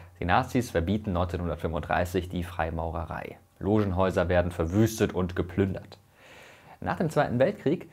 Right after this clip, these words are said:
verbieten auch die Sowjets und die D-D-R-Führung freimaurerische Betätigung. Der Kommunismus kann mit der bürgerlichen Freimaurerei nichts anfangen. Ja, er hält sie sogar für schädlich, weil sie das Klassenbewusstsein stören könne. Aber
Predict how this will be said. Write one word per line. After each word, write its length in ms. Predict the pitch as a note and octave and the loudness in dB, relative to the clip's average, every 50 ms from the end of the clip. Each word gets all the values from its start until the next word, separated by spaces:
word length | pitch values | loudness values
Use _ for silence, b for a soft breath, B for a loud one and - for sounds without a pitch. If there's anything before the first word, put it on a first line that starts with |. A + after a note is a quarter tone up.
| B B B | B B B
verbieten 500 | - G2+ F2 F2 B2 D3 - - - - | -4 -4 -2 -2 -2 -4 -2 -2 -4 -2
auch 180 | - F2 - | -2 -2 -2
die 120 | - A#2+ G2+ | -2 -2 2
Sowjets 480 | F#2 G#2+ A#2+ A2 F#2 G2+ B2 - - | 4 4 4 4 4 2 2 2 -2
und 140 | - G#2 G#2+ | -6 -4 -2
die 80 | G#2+ G2 | -2 -2
D-D-R-Führung 840 | G#2+ G2+ G#2 G2+ - - F3 E3+ - - G2 E2+ D2+ - D2+ D2+ | -2 0 0 0 0 0 -2 -4 -4 -4 -2 -2 -2 -2 -4 -6
freimaurerische 840 | - - - - E2+ G#2 G#2 G2 F2+ F2+ E2+ F2 D#2+ F2 E2 - - E2+ | -6 -8 -4 -2 -2 0 0 0 2 2 2 2 0 0 -2 -4 -4 -6
Betätigung. 680 | F2+ F2 F2 - G2+ F2 - - - - - - - - - _ _ _ _ _ _ - | -6 -6 -4 -2 -4 -4 -4 -6 -10 -10 -12 -12 -16 -20 -20 _ _ _ _ _ _ -8
Der 80 | - F2 | -6 -4
Kommunismus 680 | - F#2+ F2 F#2+ B2+ C#3+ D3 - B2+ A#2+ - - B B B B B | -2 0 2 4 2 2 2 2 0 0 0 -2 B B B B B
kann 200 | - G2 G#2+ A#2+ | -2 0 2 2
mit 140 | A#2 G2+ G2+ | 2 2 2
der 80 | F#2 F2+ | 2 0
bürgerlichen 580 | F2 G#2+ A2 C3 B2+ A#2 G#2 G2 - G2 F2+ | 2 2 2 4 4 4 4 2 0 -4 -8
Freimaurerei 920 | - - - E2 F#2+ G2+ F#2+ F2 D#2+ E2 E2 D#2+ D#2 D#2+ E2 E2 E2 E2 - - - - - | -6 -2 -2 0 0 2 0 0 0 0 -2 -2 0 0 0 0 -2 -4 -6 -12 -16 -10 -10
nichts 180 | F2 - - | -8 -6 -4
anfangen. 420 | - F#2+ F#2+ E2+ - - - - - - - - _ _ _ _ _ _ _ _ - | -4 -4 -4 -6 -8 -10 -10 -12 -12 -18 -20 -20 _ _ _ _ _ _ _ _ -12
Ja, 100 | G2 - - - | -12 -10 -10 -10
er 80 | - | -10
hält 240 | - - C#3+ D#3 - | -8 -8 -8 -8 -8
sie 80 | C3+ A#2+ | -8 -6
sogar 240 | - G#2+ A2 G#2+ | -4 -4 -4 -4
für 120 | - - - | -4 -6 -10
schädlich, 540 | - - - G#3+ - - - C3 D3+ - B B B B B B B | -6 -2 -2 -2 -2 0 0 -2 -2 -2 B B B B B B B
weil 160 | B F#2+ A2+ B2+ | B -2 0 0
sie 80 | B2 | 2
das 220 | G#2+ G2 - - - | 0 0 -2 -4 -12
Klassenbewusstsein 1000 | - - F#2+ G#2+ - - A2+ F#2 F#2 F#2+ F2+ F#2+ F#2 - - - F#2+ F2 E2 - | -10 -10 -10 -8 -4 -4 -4 -2 -2 -2 -2 -4 -6 -6 -8 -8 -6 -6 -6 -6
stören 460 | - - F#2 F2+ E2+ E2+ E2 E2+ - | -4 -2 -2 0 0 -2 -4 -6 -8
könne. 260 | - - - - - - _ _ _ _ _ _ _ - - - - - - - - | -8 -10 -10 -12 -14 -20 _ _ _ _ _ _ _ -6 0 0 0 0 0 -4 -4
Aber 360 | D3+ D#3 A#2+ A#2+ D3+ F3 | -2 2 4 4 2 2